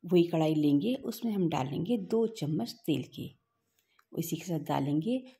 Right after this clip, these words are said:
चौथाई चम्मच राई, चौथाई चम्मच हल्दी, चौथाई चम्मच लाल मिर्च पाउडर, आधा चम्मच सूखा धनिया पाउडर, चौथाई चम्मच से भी कम नमक।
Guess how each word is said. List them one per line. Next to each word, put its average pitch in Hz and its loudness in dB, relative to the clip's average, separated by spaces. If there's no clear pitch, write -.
चौथाई 156 -2
चम्मच 143 -4
राई, 156 2
चौथाई 170 0
चम्मच 139 -4
हल्दी, 156 -2
चौथाई 208 0
चम्मच 143 -4
लाल 135 -2
मिर्च 139 -2
पाउडर, 151 -2
आधा 160 4
चम्मच 151 -2
सूखा 165 -6
धनिया 143 -2
पाउडर, 143 -4
चौथाई 247 0
चम्मच 170 0
से 160 -4
भी 143 0
कम 139 -2
नमक। 139 0